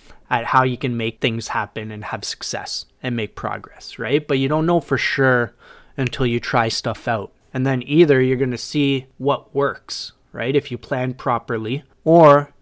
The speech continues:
it's going to not work out <laughs> and you're gonna end up a little frustrated. It's gonna be a little bit annoying, things like that.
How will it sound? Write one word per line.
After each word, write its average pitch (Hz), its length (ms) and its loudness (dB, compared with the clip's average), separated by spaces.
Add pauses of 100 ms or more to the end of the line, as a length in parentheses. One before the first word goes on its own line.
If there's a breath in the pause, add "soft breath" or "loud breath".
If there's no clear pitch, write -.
(240)
it's - 140 -10
going 131 260 0
to 123 540 -2
not 127 420 -4
work 120 340 -6
out 120 320 -2
<laughs> - 60 -14
and 127 160 0
you're 123 100 2
gonna 123 200 0
end 120 200 0
up 117 160 0
a 123 40 -2
little 127 240 2
frustrated. 113 600 -4
It's 123 140 -6
gonna 120 160 -6
be 123 120 -4
a 127 40 0
little 127 160 -2
bit 131 220 -2
annoying, 117 420 -4
things 135 300 -4
like 131 180 -2
that. 113 300 -4